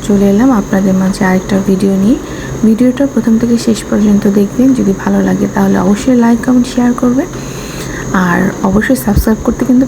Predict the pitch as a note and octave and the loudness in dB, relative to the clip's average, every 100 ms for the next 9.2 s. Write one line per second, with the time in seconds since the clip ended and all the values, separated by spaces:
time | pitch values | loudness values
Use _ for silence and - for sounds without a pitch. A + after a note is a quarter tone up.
0 | B3+ B3+ C4+ C4+ G#3+ F#3 - - F#3 - | 2 2 4 2 0 -2 -6 -8 -8 -10
1 | - - - - D4+ C#4 B3+ - C#4+ C#4 | -14 -12 -12 -2 0 2 0 -2 -4 -4
2 | - A#3+ A#3+ B3 A#3+ A3 G#3+ A3 A3+ A3+ | -2 2 2 4 2 2 0 0 0 0
3 | G#3 G3+ - F#3 G#3 - A3 A#3 A#3 G#3 | -2 -2 -2 -2 -2 0 2 2 0 -4
4 | - A3 G3+ G3 G3 A3+ A#3 G#3+ G3+ C4+ | 0 2 2 2 2 2 2 0 0 -2
5 | B3+ - F#3 F3+ G3+ G#3 G3+ - G#3 F3+ | -2 -2 -2 0 0 0 -4 -2 -2 2
6 | F#3 G3 G3 F#3+ G3 - G#3 - F#3+ G#3 | 2 2 2 0 -2 -2 -2 -4 -2 0
7 | G#3 F#3+ F#3 F#3 G#3 G3 G3 G3 G3+ G3 | 2 0 2 0 2 4 4 2 0 0
8 | A3 G3+ F#3 - G3 G3 G3+ G3 - - | 0 -2 -2 -2 -2 0 0 0 -2 -4
9 | G3+ A3 | 0 0